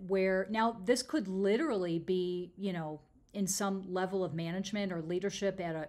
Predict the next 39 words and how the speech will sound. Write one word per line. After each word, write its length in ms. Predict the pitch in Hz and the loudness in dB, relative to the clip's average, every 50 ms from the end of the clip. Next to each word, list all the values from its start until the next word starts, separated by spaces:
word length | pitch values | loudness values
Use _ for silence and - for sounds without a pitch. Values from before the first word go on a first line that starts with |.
| - 165 | -8 -8
at 60 | 156 | -8
a 60 | 156 | -8
company, 580 | - - 262 311 302 - 208 170 156 160 165 - - - - - - - - - - | -4 -2 -2 -2 0 0 -4 -4 -4 -8 -10 -14 -18 -20 -20 -20 -20 -20 -20 -6 0
but 100 | 226 233 | 4 4
it 100 | 240 240 | 4 4
could 140 | - 220 220 | 2 -2 0
also 400 | 208 214 233 226 - 247 226 202 | 0 0 0 -2 0 0 0 0
be, 520 | 170 196 196 190 185 175 180 180 180 - - - | 2 0 0 0 0 0 0 -2 -4 -6 -10 -12
which 320 | 185 180 190 190 190 - - - | -4 0 0 0 0 -2 -8 -4
I'm 140 | 208 196 208 | -2 0 2
actually 400 | 208 220 226 - - 214 196 190 | 2 0 0 -2 0 0 0 0
feeling 400 | 190 - 214 202 196 190 175 160 | 2 0 0 0 0 0 -2 -4
stronger, 800 | - - - - 185 175 170 180 202 208 247 269 302 302 - - - - - - - - | -6 -8 -6 -4 -2 -2 -2 -2 -2 -2 0 -2 -2 -4 -6 -12 -18 -18 -18 -18 -6 2
that 120 | 202 196 | 4 4
it 100 | 196 185 | 4 4
could 200 | - 196 196 196 - | 2 -2 -4 -4 0
actually 540 | 202 202 - 311 - - 233 208 196 190 190 | 0 0 0 -2 -4 -6 -2 0 2 2 0
be, 500 | 170 - 185 180 175 170 170 170 170 - - | 0 -2 -2 0 0 0 0 -2 -2 -4 -6
um, 480 | 165 165 165 160 156 156 156 151 156 165 - - - - - - - - - - - - - - - _ - - - 175 147 | -6 -6 -4 -4 -6 -6 -8 -10 -10 -12 -14 -18 -20 -20 -20 -20 -20 -18 -18 -18 -18 -18 -20 -20 -20 _ -20 -14 -14 -12 -10
leading 580 | 160 214 208 202 214 233 247 233 254 240 233 220 | -8 -2 2 4 4 4 4 4 4 4 4 4
like, 420 | 202 190 190 185 185 180 175 - - - | 4 4 4 4 4 2 0 -4 -10 -6
uh, 540 | 180 180 175 175 175 175 175 170 170 170 170 160 - - - - _ _ - - 190 202 | -4 -2 -2 -2 -2 -2 -2 -2 -2 -2 -4 -6 -8 -14 -20 -20 _ _ -20 -12 -6 -4
say 320 | 202 - - - 226 220 214 | -2 -2 0 2 2 2 2
like 200 | 214 214 202 202 | 2 2 2 2
a, 140 | 190 185 185 - - | 0 0 0 -4 -4
a, 100 | 196 190 | -4 -4
like 260 | 190 214 202 196 202 | -2 -2 -2 0 0
a 60 | 190 | -2
group, 580 | 156 160 175 170 190 196 214 226 226 - - - - | -2 -2 0 2 4 4 4 2 0 -8 -18 -20 -16
uh, 160 | 143 165 175 175 - - - - - - - - 175 175 - - - - | -12 -12 -12 -12 -14 -18 -20 -20 -20 -20 -20 -20 -20 -20 -16 -16 -16 -10
you 160 | - 247 285 | -4 -2 0
know 140 | 311 320 302 | 2 2 2
how 140 | 285 285 269 | 2 2 2
like 180 | 254 233 240 - | 2 0 0 2
they 80 | 220 | 2
have 140 | 208 202 165 | 2 2 2
those 200 | 202 185 165 - | 2 0 0 2
meetup 440 | 175 175 185 190 196 208 202 - - | 0 0 0 2 2 0 0 -2 -4
groups, 500 | - 185 196 190 196 202 202 - - | -2 0 2 2 2 0 -2 -8 -10